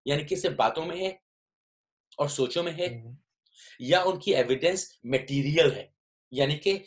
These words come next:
Speaker 1: geographical है, climate के अंदर है, ह्यूमन condition के अंदर है। For example,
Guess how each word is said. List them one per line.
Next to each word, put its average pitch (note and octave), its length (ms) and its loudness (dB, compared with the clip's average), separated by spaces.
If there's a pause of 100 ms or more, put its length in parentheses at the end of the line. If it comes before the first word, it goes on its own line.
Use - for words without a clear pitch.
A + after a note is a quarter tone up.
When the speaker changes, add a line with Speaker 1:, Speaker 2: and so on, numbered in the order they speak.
(140)
Speaker 1:
geographical C3 720 2
है, C#3+ 320 4 (300)
climate C#3 500 2
के D#3 100 -2
अंदर C3+ 420 2
है, C3+ 180 4
ह्यूमन D3+ 560 -4
condition C#3+ 580 -2
के C#3+ 100 0
अंदर B2+ 220 0
है। C3+ 200 0 (300)
For C#3 140 2
example, C#3 420 2